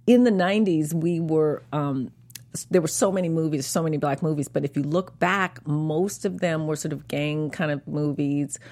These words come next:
Um, gang movies are like romantic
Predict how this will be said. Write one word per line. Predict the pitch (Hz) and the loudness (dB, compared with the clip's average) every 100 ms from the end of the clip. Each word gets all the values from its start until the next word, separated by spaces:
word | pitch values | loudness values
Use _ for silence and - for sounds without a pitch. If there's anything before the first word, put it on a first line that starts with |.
| - - - 151 | -20 -20 -8 -4
Um, | 143 135 127 - - 131 175 | -2 -2 -4 -6 -6 -4 2
gang | 190 202 202 | 4 4 2
movies | 180 170 165 | 0 -2 -2
are | 147 | 0
like | 147 - | -2 -2
romantic | 160 151 151 135 135 | -2 0 0 -2 -6